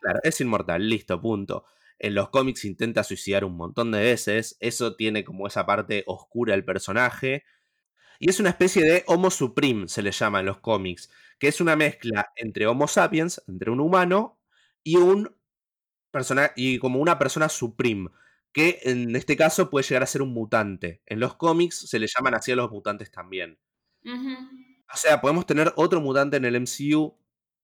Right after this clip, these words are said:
Speaker 1: ya no los vienen presentando, así que nada, está bueno que vayan metiendo como a los personajes así nomás, sin explicar mucho más. Es un personaje con poderes y listo. Puede ser mutante, puede ser mutante, así que ya está, listo.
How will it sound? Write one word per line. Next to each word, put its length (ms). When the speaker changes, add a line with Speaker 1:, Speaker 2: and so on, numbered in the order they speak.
Speaker 1:
ya 180
no 100
los 120
vienen 280
presentando, 880
así 360
que 400
nada, 260
está 200
bueno 320
que 340
vayan 540
metiendo 400
como 140
a 20
los 100
personajes 480
así 220
nomás, 480
sin 320
explicar 480
mucho 280
más. 280
Es 140
un 80
personaje 400
con 160
poderes 360
y 40
listo. 420
Puede 200
ser 140
mutante, 360
puede 140
ser 160
mutante, 400
así 180
que 300
ya 160
está, 220
listo. 420